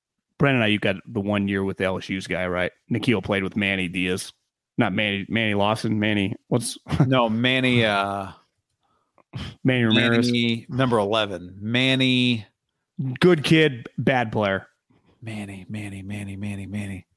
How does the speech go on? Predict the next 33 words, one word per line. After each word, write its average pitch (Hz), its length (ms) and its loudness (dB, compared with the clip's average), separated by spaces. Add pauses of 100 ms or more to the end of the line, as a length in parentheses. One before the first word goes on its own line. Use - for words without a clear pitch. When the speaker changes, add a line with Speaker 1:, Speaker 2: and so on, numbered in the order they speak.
(180)
Speaker 1:
Diaz, 147 580 4
Ramirez. 143 840 4
Speaker 2:
No, 117 260 2 (120)
no, 120 280 2
keep - 240 -4
going. 113 320 4 (1400)
Speaker 1:
Uh, 110 580 2 (300)
that's 123 240 -6
the - 180 0
only 123 180 0
Manny's 117 380 2
I 113 120 2
know. 110 280 -2 (2000)
He 143 120 0
just, 135 300 0 (540)
you - 140 0
know, 277 80 8
Speaker 2:
Wilkins. 190 400 -2 (340)
He, 165 80 4
he 202 60 6
Speaker 1:
Manny 208 200 6
Speaker 2:
ended 214 160 6
Speaker 1:
Wilkins. 208 140 4
Speaker 2:
up 196 60 6
on 170 60 4
the 135 100 6
Packers - 640 0
for - 220 -10
a 92 40 -6
minute. 85 260 -8 (760)
Speaker 1:
Yeah, 269 400 6
I 175 60 4
mean, 160 400 6